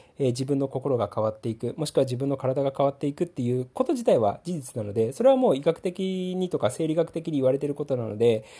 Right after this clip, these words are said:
であるならば、その思い込めそうな時は、あの、本当かどうか分かんなかったとしても、思い込んどいた方がいいよっていうことです。だから僕もさっきのじゃこのことに関して、ほ-、本当にそのじゃこを食べることによって、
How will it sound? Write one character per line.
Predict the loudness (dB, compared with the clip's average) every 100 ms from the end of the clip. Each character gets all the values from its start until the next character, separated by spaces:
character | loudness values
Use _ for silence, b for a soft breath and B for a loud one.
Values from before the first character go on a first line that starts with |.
| B -12
で | -10 8 10
あ | 10
る | 6 2
な |
ら | 4
ば、 | 4 4 2 -2 B
そ | -4
の | -2 0
思 | 2 4
い | 4
込 | 4
め | 4 4
そ | 4 6 6
う |
な | 4
時 | 0 -2
は、 | 2 2 2 b b _
あ | 2 2
の、 | 2 0 -2 -4 -2
本 | 0
当 | 4
か | 6
ど | 6
う |
か | 6
分 | 4 4
か |
ん | 2
な | 2
か | 0
っ |
た | 0
と | -4
し |
て | -2
も、 | -2 0
思 | 0 0
い | 0
込 | 0 2
ん |
ど | 2
い | 0
た | 0
方 | 4 4
が | 4
い | 0 -2
い |
よ | -2
っ | -4
て | -6
い | -8
う | -6
こ | -6
と | -8
で | -8
す。 | b b -4
だ | 0
か |
ら | 2
僕 | 0 -2
も | 0 0
さ | 0
っ |
き | -2
の | 0
じ | 0
ゃ |
こ | 0
の | -2
こ | -4
と | -6
に | -6
関 | -4 -6
し | -4
て、 | 2 2 B B B
ほ-、 | -8 -2
本 | 0 2
当 | 2
に | 2 -2 -8 _
そ | -8
の | -4
じ | 0
ゃ | 0
こ | 2
を |
食 | 2
べ | 2
る | 0
こ | -4
と | -4
に | -4
よ |
っ | -2
て、 | 2 0